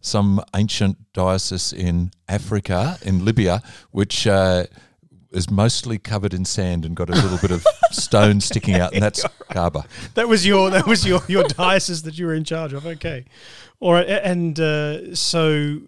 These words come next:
Speaker 2: uh, from two thousand and fourteen, were you in, were you asked to look after any particular part of Melbourne, or?
Speaker 1: Uh, Melbourne divides itself into four parts,
Speaker 2: Mm-hmm.
Speaker 1: north, south, east and west. And so I was Bishop of the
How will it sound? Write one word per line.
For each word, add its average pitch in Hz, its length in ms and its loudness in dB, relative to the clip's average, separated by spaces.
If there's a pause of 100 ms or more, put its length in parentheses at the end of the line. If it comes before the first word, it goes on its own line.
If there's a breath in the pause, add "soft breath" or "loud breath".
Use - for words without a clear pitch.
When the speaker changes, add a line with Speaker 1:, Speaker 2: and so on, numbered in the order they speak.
(320)
Speaker 2:
uh, 151 60 -16
from 160 200 -10
two 190 140 -6
thousand 165 300 0
and 147 120 -6
fourteen, 170 380 -4
were 185 80 -4
you 220 140 -2
in, 202 200 -4
were 185 140 -10
you 180 440 -6
asked 185 280 -4
to 170 60 -8
look 165 160 -6
after 160 240 -6
any 156 100 -8
particular 139 400 -10
part 156 300 -8
of 151 80 -12
Melbourne, 180 400 -8
or? 113 340 -12 (460 soft breath)
Speaker 1:
Uh, 98 200 2 (140)
Melbourne 135 420 4
divides 101 380 2
itself - 800 -4
into 92 320 2
four 98 400 -4
parts, 110 580 -4
Speaker 2:
Mm-hmm. 107 300 -6
Speaker 1:
north, 90 160 0
south, 85 240 -6
east 87 220 -8
and 85 80 -4
west. 101 220 -6 (280 loud breath)
And 98 100 -12
so 98 120 2
I - 20 2
was 87 140 -2
Bishop - 400 -4
of 90 240 -4
the 92 120 -2